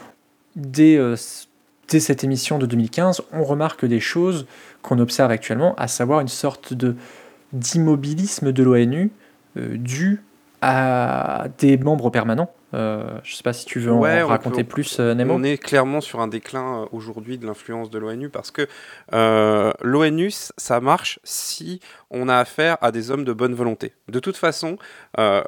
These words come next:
Speaker 2: le, le Conseil de sécurité, comme on, on l'a dit, il y a cinq membres permanents, donc la France, les États-Unis, la Chine, euh, la Russie et j'oubliais le
Speaker 1: Le
Speaker 2: cinq-,
Speaker 1: Royaume-Uni.
Speaker 2: le Royaume-Uni.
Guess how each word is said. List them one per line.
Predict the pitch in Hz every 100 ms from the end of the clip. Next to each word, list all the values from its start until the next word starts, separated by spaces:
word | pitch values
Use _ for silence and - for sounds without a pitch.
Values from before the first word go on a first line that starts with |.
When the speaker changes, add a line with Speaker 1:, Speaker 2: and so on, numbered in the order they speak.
| -
Speaker 2:
le, | 123 117
le | 107 110 101 98
Conseil | - 170 220
de | 196
sécurité, | 151 135 - 107 101 - 131 160
comme | 123 107
on, | 104 107
on |
l'a | 110 107
dit, |
il | 160
y |
a | 139
cinq | - 170 165 -
membres | 135 120 -
permanents, | 123 113 104 101 110
donc | 98 104 -
la | 98
France, | - - 107 139 - - - - -
les | 107
États-Unis, | 131 147 131 131 127 -
la | 98
Chine, | 104 - 147 135 - -
euh, | 107 101
la | 107 120
Russie | 127 - - 135 135 - - _
et | - 113
j'oubliais | 104 110 113 113 113 117
le | 107 101 101 101 98 98
Speaker 1:
Le |
Speaker 2:
cinq-, | 143
Speaker 1:
Royaume-Uni. | 135 131 120 -
Speaker 2:
le | 123
Royaume-Uni. | 123 123 120 113 113 151